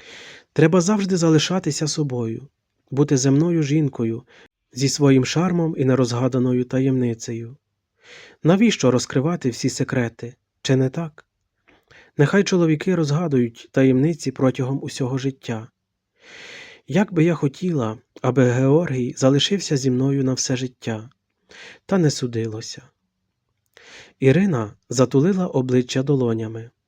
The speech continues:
Боже, який емоційно насичений день.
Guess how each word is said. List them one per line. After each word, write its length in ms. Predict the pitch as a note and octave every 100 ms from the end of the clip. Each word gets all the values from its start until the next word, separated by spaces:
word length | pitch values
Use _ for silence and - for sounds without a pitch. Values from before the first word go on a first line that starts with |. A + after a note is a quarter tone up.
| _ _ _ _ _ - - _
Боже, 560 | B2+ D3 E3 A#2+ A2 - -
який 540 | B2+ C3 - F#3 G3+
емоційно 640 | D3+ C#3 C3 - F#3 G3 E3+
насичений 680 | D#3+ - B2+ A#2+ B2 B2+ C3
день. 400 | A#2+ A2 A2